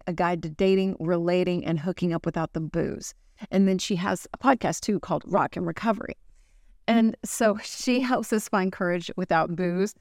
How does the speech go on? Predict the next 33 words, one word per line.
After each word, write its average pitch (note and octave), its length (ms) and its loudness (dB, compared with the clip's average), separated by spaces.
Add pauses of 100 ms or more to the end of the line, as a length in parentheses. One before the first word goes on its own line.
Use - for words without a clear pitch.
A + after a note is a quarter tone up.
(320)
And G3 480 2
that's F#3 380 0
been, F3 400 0
that's A#3+ 260 -2
been G#3 120 2
huge F#3+ 240 0
for F3+ 80 -2
me. F3 120 0
I E3 60 -2
was F3 160 -4
really F3+ 200 2
excited E3+ 360 -2
to - 60 -4
have - 100 -2
this E3+ 120 -10
conversation F3 600 -4
with F#3+ 120 -4
her, G3+ 200 -2
and F#3 160 0
it - 80 -2
did F3+ 160 0
not F#3+ 400 2
disappoint. D#3+ 520 -4
When F#3+ 140 0
I G3 140 2
w-, F#3+ 180 -2
listened F#3+ 360 -2
back, E3 240 0
I F3+ 80 0
was F3+ 100 0
just E3+ 220 -6
blown F3 180 0
away E3 400 0